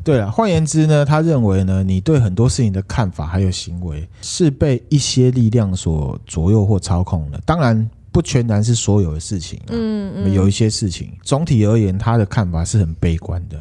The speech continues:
Speaker 2: 嗯，
Speaker 1: 这样子。
Speaker 2: 嗯，所以就是会有一些争议啦，对不对？
Speaker 1: 对，会有一些争议。
Speaker 2: 因为人们都比较倾向
Speaker 1: 对。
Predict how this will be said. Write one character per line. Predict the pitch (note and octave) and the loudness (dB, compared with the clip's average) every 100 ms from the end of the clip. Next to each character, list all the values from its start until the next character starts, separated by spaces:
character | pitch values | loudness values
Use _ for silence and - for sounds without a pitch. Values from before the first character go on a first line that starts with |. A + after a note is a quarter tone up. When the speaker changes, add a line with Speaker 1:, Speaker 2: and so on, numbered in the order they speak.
| - | -12
Speaker 2:
嗯， | G#3 G2+ F#3 F#3+ | -10 -8 -10 -6
Speaker 1:
这 | G2 | -4
样 | E2+ | -4
子。 | |
Speaker 2:
嗯， | |
所 | D2 A3 | -4 -2
以 | A3 G#3+ G3 - | 0 0 -4 -4
就 | A3 | -4
是 | G#3 G#3+ | 0 2
会 | G#3+ | 2
有 | F3+ | 2
一 | E3+ | 0
些 | F3 | -2
争 | E3 F3 D#3+ | -2 -4 -2
议 | F3 D#3 | -4 -4
啦， | A#2 D#2+ | -4 -8
对 | - | 0
不 | A2 | 4
对？ | |
Speaker 1:
对， | A#2 | 4
会 | |
有 | A#2 | 4
一 | |
些 | F#2+ G#2+ | 2 0
争 | G2+ G2+ G2+ | 2 0 2
议。 | F#2+ | 2
Speaker 2:
因 | |
为 | B3+ | 2
人 | B3 G#3+ | 2 0
们 | A3 G3+ G3 | 0 -2 -2
都 | A3+ | -2
比 | A3 | -2
较 | - G#3 | 0 0
倾 | G#3 F3+ D#3+ | 0 -4 -2
向 | G#3+ F3+ D3+ | -2 -2 -4
Speaker 1:
对。 | - A2 | -2 -2